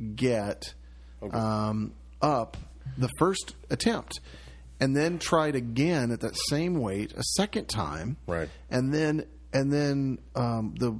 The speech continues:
Speaker 1: the talk around the area where I was, I was actually standing with a bunch of the amateur strongmen and women competitors, and they, he, he passed then at the next couple weights, and he waited till it went up to over a thousand, with the thought that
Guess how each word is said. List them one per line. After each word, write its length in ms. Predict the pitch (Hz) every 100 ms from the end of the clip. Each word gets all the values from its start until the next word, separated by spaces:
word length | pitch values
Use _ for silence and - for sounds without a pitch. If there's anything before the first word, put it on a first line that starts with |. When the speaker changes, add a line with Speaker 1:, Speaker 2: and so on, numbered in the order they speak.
| 98
Speaker 1:
the 140 | 113
talk 400 | 113 - 170 165
around 400 | 143 135 127 120
the 120 | 113
area 260 | 131 135 139
where 160 | 113 110
I 120 | 147
was, 240 | 143 101 107
I 20 |
was 200 | 107 -
actually 240 | - 127 113
standing 320 | - 123 127
with 100 | 107
a 40 |
bunch 280 | 98 110 107
of 180 | 110 98
the 180 | 101 92
amateur 520 | 110 143 120 98 95 - -
strongmen 640 | 113 95 95 87 90 98
and 300 | - 101 92 101
women 260 | 110 98
competitors, 640 | - 107 104 90 85 104 - - - - - -
and 320 | 120 110 110 -
they, 320 | 120 123 120 -
he, 380 | - 143 131 113
he 260 | - 131 117 -
passed 440 | - 143 165 - -
then 180 | 113 107
at 100 | 101
the 80 | 107
next 420 | 110 - - -
couple 300 | 131 - 95
weights, 400 | 104 117 - - -
and 100 | 113
he 60 |
waited 300 | 104 117 131 127
till 140 | 117
it 60 | -
went 180 | 110 107
up 100 | -
to 100 | -
over 260 | 117 98
a 60 | 95 -
thousand, 560 | 156 196 156 95 90 - - - - - -
with 240 | 135 139
the 100 | 131 123 -
thought 300 | 147 156 131
that 220 | 120